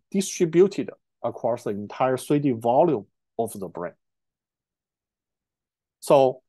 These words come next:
if we have this very powerful semiconductor fabrication technology, why not we first just borrow those technology to m-, fabricate the large-scale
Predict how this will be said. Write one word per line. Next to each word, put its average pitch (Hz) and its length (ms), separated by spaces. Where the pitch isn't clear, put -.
if 185 160
we 156 260
have 170 500
this 147 220
very 147 340
powerful 156 480
semiconductor 139 840
fabrication 135 580
technology, 117 640
why 156 120
not 185 200
we 139 80
first 170 300
just 156 220
borrow 156 320
those 117 180
technology 113 580
to - 120
m-, 113 360
fabricate 156 580
the 101 180
large-scale 135 1000